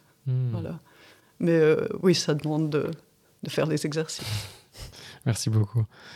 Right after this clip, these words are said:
Speaker 1: Et donc, en parlant d'exercice, est-ce que, comme à notre habitude, Monsieur Mila Kensei, vous accepteriez de nous transmettre un de ces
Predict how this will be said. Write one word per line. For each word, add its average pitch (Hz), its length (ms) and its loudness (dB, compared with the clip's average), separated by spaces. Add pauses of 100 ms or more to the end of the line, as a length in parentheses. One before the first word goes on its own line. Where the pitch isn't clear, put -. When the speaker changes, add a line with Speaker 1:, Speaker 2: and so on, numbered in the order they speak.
(140)
Speaker 1:
Et 120 100 4
donc, 110 200 8
en 131 100 6
parlant 110 300 8
d'exercice, 107 680 6
est-ce 120 160 2
que, 117 220 10
comme 107 240 8
à 107 100 10
notre 101 600 4
habitude, 151 920 8 (580)
Monsieur 101 500 6
Mila 95 300 4
Kensei, 113 640 4
vous 101 200 2
accepteriez 92 800 -2
de 92 100 -4
nous 92 120 -2
transmettre - 640 -4
un 98 80 2
de 98 80 -4
ces 104 180 -6